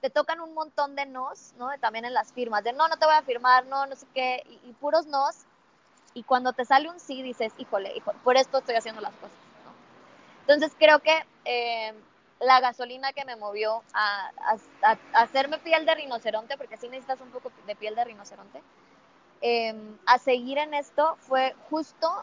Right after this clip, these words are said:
los comentarios positivos que recibía de, de toda la gente, como, "Oye, lo estás haciendo muy bien, por favor, sigue, sigue", ¿no? Eso por un lado, y por otro lado, como saber que, eh, que estaba poniendo los temas que importaban sobre la mesa.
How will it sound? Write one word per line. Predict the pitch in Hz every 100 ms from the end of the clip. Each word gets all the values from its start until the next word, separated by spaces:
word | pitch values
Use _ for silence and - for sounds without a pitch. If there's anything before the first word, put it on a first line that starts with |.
| - _ _ _ _
los | 254 247
comentarios | - 254 247 247 262
positivos | 277 254 233 240
que | -
recibía | 233 214 214 208 214 - - 202
de, | 214 190
de | 208
toda | 202 214
la | 220
gente, | 208 220 226
como, | 226 214 233
"Oye, | 269 277
lo | 254
estás | 247
haciendo | 262 262
muy | 254
bien, | 254 269 262
por | 233
favor, | 233 247 254
sigue, | 262 254 233 233
sigue", | 247 220
¿no? | 214 285 - - - _
Eso | 285 330
por | 320
un | 302
lado, | 294 302 320
y | 285
por | - 262
otro | 269 277 294
lado, | 294 294 330 359 - _ -
como | 254 254
saber | 233 254 247 262 349 453 _ _ _ _ _ _ _ _ _ _
que, | 262 262 294 -
eh, | 247 240 226 226 214 _
que | 254
estaba | 254 254
poniendo | 262 254 247 247
los | 233
temas | 220 208
que | 226
importaban | 208 202 196 196
sobre | 202 196
la | 185 175
mesa. | 190 _